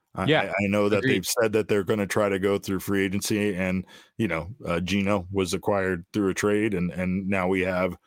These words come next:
Speaker 1: you know, the, the, the key piece, the, the big, I think the big focal point was adding to the starting rotation. So i-, it's not to say that those other guys are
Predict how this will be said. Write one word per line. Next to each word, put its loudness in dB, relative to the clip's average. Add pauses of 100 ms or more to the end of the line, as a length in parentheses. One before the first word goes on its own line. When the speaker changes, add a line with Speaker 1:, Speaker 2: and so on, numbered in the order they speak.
(280)
Speaker 1:
you 2
know, 2
the, 0
the, 0 (160)
the 0 (100)
key -2
piece, -6
the, -2
the 0
big, 0
I -2
think -4 (340)
the 0
big 0
focal 0
point -4
was 0
adding 0
to -2
the -2
starting 0
rotation. 0 (460)
So 4
i-, 0
it's 2
not 4
to 0
say 4
that 2
those 4
other 2
guys 2
are 0